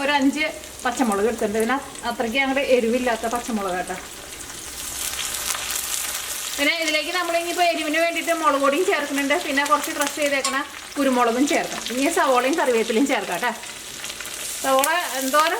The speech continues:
കനം കുറച്ചിട്ട് അരിയാൻ വേണ്ടിയിട്ട് പറ്റുമോ അത്രയ്ക്ക് കനം കുറച്ചിട്ട് അരിയണം കേട്ടോ. അപ്പോഴായിരിക്കും ചിക്കൻ റോസ്റ്റിന് നല്ല ടേസ്റ്റ് ഉണ്ടാവും. ഇത് ഞാനിവിടെ നല്ല നൂല് പോലെയാണ് കട്ട് ചെയ്തിട്ട് വെച്ചത്,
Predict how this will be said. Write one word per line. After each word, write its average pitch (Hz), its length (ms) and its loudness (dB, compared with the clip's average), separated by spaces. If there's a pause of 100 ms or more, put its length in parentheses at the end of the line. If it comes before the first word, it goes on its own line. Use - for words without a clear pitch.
കനം 339 220 -2
കുറച്ചിട്ട് 339 320 0
അരിയാൻ 269 320 -2
വേണ്ടിയിട്ട് 285 320 -6
പറ്റുമോ 277 340 0 (440)
അത്രയ്ക്ക് 254 440 0
കനം 262 260 0
കുറച്ചിട്ട് 262 380 0
അരിയണം 185 300 0
കേട്ടോ. 190 180 -2 (1400)
അപ്പോഴായിരിക്കും 294 440 -2
ചിക്കൻ 240 260 -2
റോസ്റ്റിന് 220 380 -4
നല്ല 190 260 -4
ടേസ്റ്റ് 208 360 -2
ഉണ്ടാവും. - 280 -2 (220)
ഇത് 240 180 -2
ഞാനിവിടെ 285 360 0
നല്ല 254 420 0
നൂല് 262 500 -2
പോലെയാണ് 262 380 2
കട്ട് 240 160 -2
ചെയ്തിട്ട് 202 280 -2
വെച്ചത്, 185 320 -6